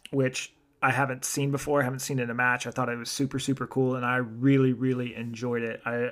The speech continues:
I'm glad that Altus is doing something a little bit different, and it's not necessarily the chem games of old, but it is making shooters think more, um,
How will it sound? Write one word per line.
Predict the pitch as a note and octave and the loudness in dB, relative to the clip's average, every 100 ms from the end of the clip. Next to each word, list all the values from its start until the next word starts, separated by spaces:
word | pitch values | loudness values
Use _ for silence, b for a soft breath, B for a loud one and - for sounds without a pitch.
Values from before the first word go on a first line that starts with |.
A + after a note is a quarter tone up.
| - | -2
I'm | A#2+ A#2+ A#2 A2+ A2+ | -4 -4 -8 -8 -6
glad | B2 B2 C3 C3+ C3 | 0 6 8 6 4
that | B2+ B2 B2+ | 0 -2 -2
Altus | B2+ B2 C3 B2+ | -2 0 -2 -4
is | B2+ A2 | -6 -2
doing | B2+ B2 B2 | -2 -2 -4
something | C3 B2+ | -4 -4
a | B2+ | -4
little | B2 A#2+ | -2 -4
bit | A2+ A#2 | -4 0
different, | D#3+ D#3+ D#3+ D3+ B B B B B B - | 4 6 4 2 B B B B B B -2
and | C3+ C3 B2+ C3 | 0 2 0 -2
it's | C#3 C3+ | -4 2
not | D3+ D3 | 4 4
necessarily | C#3+ C3+ D3+ C#3 C3+ | 2 2 4 6 4
the | A#2+ A#2 | 2 -4
chem | - D3 C#3+ | 0 2 6
games | C#3 C#3 C#3 B2 | 6 6 4 0
of | A2+ - | -2 2
old, | C3+ C#3+ C#3+ C3 | 6 8 6 4
but | C3 | 0
it | B2 A#2+ | 0 0
is | C#3 C3 C3 B2+ C3+ - C#3 | 4 6 4 0 -6 -12 -4
making | B2 B2+ C3 C3 C3 | 0 2 0 0 -2
shooters | - C3+ B2+ B2+ B2 - - | 0 2 2 0 -4 -8 -16
think | - - C3+ C3+ - | -6 -2 0 -2 -6
more, | C#3 B2+ B2+ B2 B2+ B2 B2+ B B B B B | -4 0 2 2 2 0 -4 B B B B B
um, | - A#1 - - | -6 -6 -8 -14